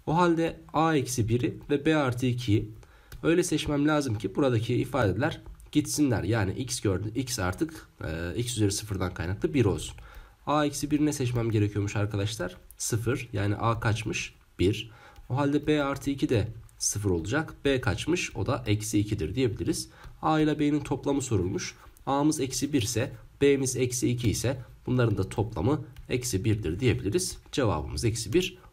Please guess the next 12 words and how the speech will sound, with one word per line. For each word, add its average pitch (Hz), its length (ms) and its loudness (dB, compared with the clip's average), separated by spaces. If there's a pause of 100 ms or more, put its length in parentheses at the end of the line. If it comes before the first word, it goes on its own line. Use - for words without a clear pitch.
olacak 90 400 0
sevgili 113 360 0
arkadaşlar. 90 580 -2 (260)
Evet. 175 300 0 (1080)
Yukarı 185 300 2
doğru 127 200 4
çıkalım. 175 460 -2 (420)
Demişiz 170 360 0
ki 180 280 0
polinom 151 360 2
fonksiyonun 135 600 0
türevi. 87 380 2